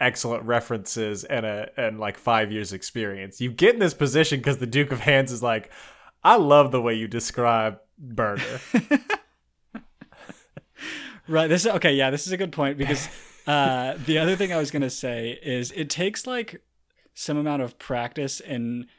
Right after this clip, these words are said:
Speaker 2: uh, innate talent to s-, to say these types of things off the cuff.
Speaker 1: And, and I, like, you know that he's not using this turn of phrase every time. Otherwise, the Duke of Hands is like, "You're boring now, get out."
Speaker 2: <laughs> Right,
Speaker 1: He's,
Speaker 2: right.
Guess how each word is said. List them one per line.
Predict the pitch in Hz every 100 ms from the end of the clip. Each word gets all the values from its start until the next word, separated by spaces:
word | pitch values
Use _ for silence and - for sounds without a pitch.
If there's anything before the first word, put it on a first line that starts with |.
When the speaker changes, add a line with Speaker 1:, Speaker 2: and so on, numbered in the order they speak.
| _ _ -
Speaker 2:
uh, | 120 113 120
innate | - 135 131 120 -
talent | - 113 123 143 -
to | -
s-, | 131 - - -
to | 117 101
say | - - 135 120
these | 107 104
types | - 107
of | 117
things | 110 107 104
off | 107 -
the | 107
cuff. | - 113 - _ _ _ _ _ _ _ -
Speaker 1:
And, | 196 190 180 208 208
and | 214 240 240
I, | 190
like, | 240 247 247 - - -
you | 175 277
know | 269 311 302 202
that | 170 147
he's | 156 147
not | 170 165 156
using | 135 127 123 113
this | 107 - -
turn | - 127 117
of | 104
phrase | 120 107 101
every | 95 95 90
time. | 110 98 95 -
Otherwise, | 185 170 147
the | 135
Duke | 143 131
of | 113
Hands | 127 127
is | 123
like, | 113 113 -
"You're | 123
boring | 110 131 127 113 104
now, | 98 95
get | 90 107 98
out." | 85 - - _ _ - -
Speaker 2:
<laughs> | - - - -
Right, | 139 110 -
Speaker 1:
He's, | - 165
Speaker 2:
right. | 117 101